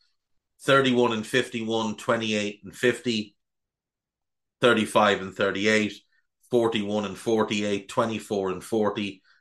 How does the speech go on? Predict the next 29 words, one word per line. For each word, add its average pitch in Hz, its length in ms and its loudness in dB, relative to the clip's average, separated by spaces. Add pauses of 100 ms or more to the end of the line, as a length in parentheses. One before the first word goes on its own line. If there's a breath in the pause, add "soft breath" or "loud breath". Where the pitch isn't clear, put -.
(160 soft breath)
twenty-four 107 540 -2
and 90 120 -6
thirty-four, 104 600 0
thirty-three 104 800 -2 (460 soft breath)
in 107 180 -4
forty-nine, 98 840 -2
twenty-seven 107 800 -2
and 92 120 -10
fifty, 110 540 -2 (460 loud breath)
and 110 260 -4
eighteen 135 480 2
and 104 140 -6
twenty-nine 104 680 -4
this 123 280 2
season 107 320 -4
in 95 100 -10
a 98 100 -12
team 139 220 -6
that's 117 160 -10
not 175 160 -4
playing 160 280 -6
partic-, - 240 -4 (760)
particularly 123 340 -2
well. 110 380 0 (1500)
Now, 123 140 6
obviously, 123 240 4
he 123 160 2
gets 131 260 4
that 117 260 4